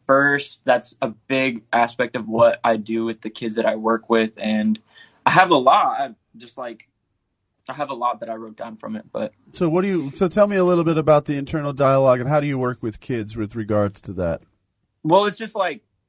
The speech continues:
Speaker 1: first, the first thing that comes to my mind is the positive affirmations. It's like,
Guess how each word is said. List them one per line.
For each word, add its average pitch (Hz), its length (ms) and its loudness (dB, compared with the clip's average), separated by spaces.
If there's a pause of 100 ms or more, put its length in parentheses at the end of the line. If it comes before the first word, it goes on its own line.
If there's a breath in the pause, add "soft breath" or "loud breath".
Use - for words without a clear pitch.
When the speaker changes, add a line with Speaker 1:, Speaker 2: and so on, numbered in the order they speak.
(380)
Speaker 1:
first, 190 360 -8
the 147 80 -6
first 175 260 -14
thing 180 140 -12
that 123 80 -20
comes 147 160 -14
to 143 60 -12
my 139 80 -6
mind 139 240 -8
is 117 100 -16
the 120 320 -4
positive 156 400 -2
affirmations. 123 680 -8
It's 107 120 -16
like, 120 220 -4